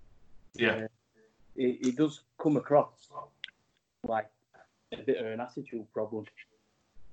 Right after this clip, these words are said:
Speaker 1: Yeah, it does a bit. I, th-, I think it may, may, things might be slightly different. If he was go-, if he was going somewhere for a couple of grand extra, I think that's where the ba-, the, the sort of the bad feeling would definitely come. But I think it, Fraser and T-,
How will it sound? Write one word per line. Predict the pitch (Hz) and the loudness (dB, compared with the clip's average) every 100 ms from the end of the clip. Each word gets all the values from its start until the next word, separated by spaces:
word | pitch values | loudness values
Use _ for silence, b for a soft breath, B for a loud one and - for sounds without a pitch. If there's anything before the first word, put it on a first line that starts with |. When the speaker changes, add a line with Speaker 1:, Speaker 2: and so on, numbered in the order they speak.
| - - - - - - - - | -20 -20 -20 -20 -20 -20 -8 10
Speaker 1:
Yeah, | 185 170 | 12 12
it | 160 | 12
does | 151 | 10
a | |
bit. | 143 143 | 10 12
I, | 147 | 12
th-, | 170 | 10
I | |
think | 208 202 | 8 6
it | 139 | 6
may, | 160 | 4
may, | 156 156 147 | 6 4 2
things | 143 175 | 4 4
might | 147 | 6
be | 135 | 6
slightly | 151 135 139 | 8 8 8
different. | 139 139 | 4 4
If | |
he | 147 | 4
was | 147 143 | 4 4
go-, | 180 175 | 2 2
if | 139 | 2
he | 147 | 2
was | 135 | 4
going | 165 151 | 6 6
somewhere | 139 143 135 131 | 6 8 8 8
for | - 131 | 4 2
a | 123 - | 2 -2
couple | 120 131 | 0 4
of | 131 | 6
grand | 131 120 | 6 6
extra, | 123 - - 113 110 - - - - _ _ _ _ _ 135 | 4 2 -6 -2 -2 -2 -10 -16 -20 _ _ _ _ _ -6
I | |
think | - 131 | 2 4
that's | 123 - | 4 4
where | 123 120 | 6 6
the | 117 - | 4 4
ba-, | - 117 | 2 4
the, | 120 120 113 | 4 6 4
the | 107 | 2
sort | 123 110 107 | 2 4 2
of | - - _ _ _ _ _ _ - | -2 -6 _ _ _ _ _ _ -4
the | 123 | 4
bad | 131 127 | 8 8
feeling | - 127 120 117 110 - 120 113 | 6 4 4 4 0 -6 -6 0
would | 123 | 0
definitely | 127 120 - 101 107 | 2 2 0 -6 -8
come. | - 113 107 - _ _ _ _ | -2 -2 -2 -8 _ _ _ _
But | 127 135 | 0 4
I | |
think | 156 139 | 6 6
it, | - - - - - 127 | 4 0 -12 -12 -8 4
Fraser | 180 180 135 135 | 10 10 10 8
and | 127 | 6
T-, | 135 | 2